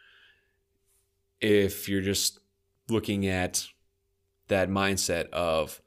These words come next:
continuing to plug away, continuing to absorb and just take feedback and, uh, to use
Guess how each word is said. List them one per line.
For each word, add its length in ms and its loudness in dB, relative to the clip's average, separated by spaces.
continuing 440 -2
to 100 -12
plug 280 -4
away, 260 -2
continuing 640 -6
to 460 -6
absorb 600 0
and 120 -2
just 160 -6
take 260 -4
feedback 580 -4
and, 280 0
uh, 80 -2
to 120 -4
use 580 -2